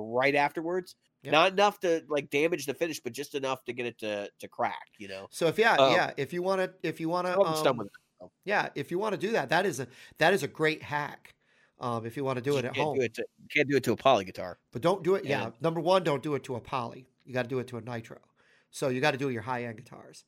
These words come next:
Speaker 1: I am not condoning you do these things to your guitar. These people are
Speaker 2: No.
Speaker 1: professionals. <laughs>
Speaker 2: Yeah,
Speaker 1: Do know what
Speaker 2: but,
Speaker 1: they're doing.
Speaker 2: but
Speaker 1: I don't. I wouldn't
Speaker 2: I,
Speaker 1: do it. <laughs>
Speaker 2: um, I watched, uh, uh, Pete Honore do it to a guitar. Um, he took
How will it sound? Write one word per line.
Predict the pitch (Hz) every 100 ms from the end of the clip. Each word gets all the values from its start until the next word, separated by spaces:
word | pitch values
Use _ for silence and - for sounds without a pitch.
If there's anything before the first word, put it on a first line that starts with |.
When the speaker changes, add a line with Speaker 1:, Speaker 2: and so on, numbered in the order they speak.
| _ 147
Speaker 1:
I | 170
am | 220 208 196
not | 196 208 160
condoning | 196 160 180 185 175 156
you | 160
do | 160 156
these | 156 -
things | 165 143
to | 156
your | 139
guitar. | 131 147 135 127 123
These | 143 160
people | 202 180 170
are |
Speaker 2:
No. |
Speaker 1:
professionals. | 131 110 175 - - 220 - -
<laughs> |
Speaker 2:
Yeah, | 131 147 180
Speaker 1:
Do |
know | 165
what | 147 139
Speaker 2:
but, |
Speaker 1:
they're | 139 123 127
doing. | 113 107 -
Speaker 2:
but | 143
Speaker 1:
I | 160
don't. | 147 139 107 107 131
I | 160
wouldn't | 147
Speaker 2:
I, | 175 -
Speaker 1:
do | 95
it. | 90 - -
<laughs> | 185 - -
Speaker 2:
um, | 160 147 143 170
I | 170
watched, | 185 214 214 - 175
uh, | 151 139 131 - 139
uh, | 127 117 110 110 110 _
Pete | - 175 - _ _ -
Honore | 143 139 127 107 104 _ _ _ _ _ _ -
do | 139
it | 127 131 -
to | - 131 123
a | 120
guitar. | 123 139 117 117 117 - _ _ 139
Um, | 123 120
he | 160 165
took | 202 175 -